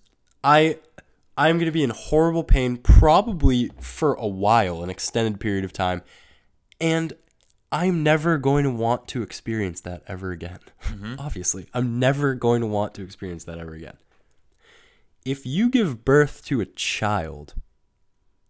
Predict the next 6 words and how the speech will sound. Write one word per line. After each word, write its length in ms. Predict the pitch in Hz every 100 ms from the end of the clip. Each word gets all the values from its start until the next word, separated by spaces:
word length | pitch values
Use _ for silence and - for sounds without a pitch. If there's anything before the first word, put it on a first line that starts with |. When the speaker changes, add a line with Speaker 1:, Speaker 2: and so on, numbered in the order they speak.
| _ _ _ _ _ _ _ _
Speaker 1:
yes, 560 | 117 147 107 - - _
i-, 100 | 127 _ -
excruciating 840 | - - - 165 143 139 120 104
pain, 300 | 101 92 85 _
I'm 200 | 110 95
sure. 640 | - - - 92 - -